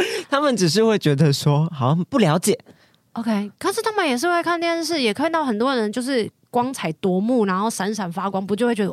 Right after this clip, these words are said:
Speaker 2: ，“哇，那个很棒，如果我孩子成为那个电视上的人。”
Speaker 1: 嗯，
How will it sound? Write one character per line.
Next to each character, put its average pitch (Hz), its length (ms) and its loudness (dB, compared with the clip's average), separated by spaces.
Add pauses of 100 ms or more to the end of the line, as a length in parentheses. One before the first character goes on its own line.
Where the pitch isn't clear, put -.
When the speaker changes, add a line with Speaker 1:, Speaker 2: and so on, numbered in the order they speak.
(120)
Speaker 2:
，“哇， 226 140 -2 (260)
那 - 80 -6
个 247 60 0
很 190 140 -2
棒， - 180 -2
如 208 100 0
果 240 140 0
我 180 140 0
孩 165 200 -6
子 165 140 -10
成 175 220 -6
为 180 200 -4 (280)
那 202 80 -4
个 196 60 -4
电 226 140 2
视 208 60 0
上 196 160 -2
的 160 100 -4
人。” 147 160 -12 (600)
Speaker 1:
嗯， 208 140 2